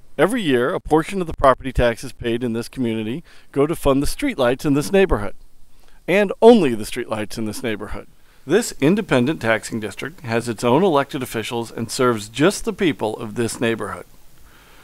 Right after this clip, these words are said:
While this is a rare example of a property tax district in Missouri, it's one that makes sense.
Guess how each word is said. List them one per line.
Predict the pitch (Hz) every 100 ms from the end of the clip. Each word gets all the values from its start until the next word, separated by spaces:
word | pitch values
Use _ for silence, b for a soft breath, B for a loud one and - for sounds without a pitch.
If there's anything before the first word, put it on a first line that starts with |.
| b b -
While | 113 113
this | 120 -
is | 110
a | 113
rare | 107 123 214
example | 196 113 120 104 110
of | 107
a | 104
property | 98 113 98 107
tax | 107 113 101 -
district | 113 - - 127
in | 110
Missouri, | 110 120 113 165 190
it's | - 262
one | 285 247
that | 220
makes | 175 - -
sense. | 143 107 - -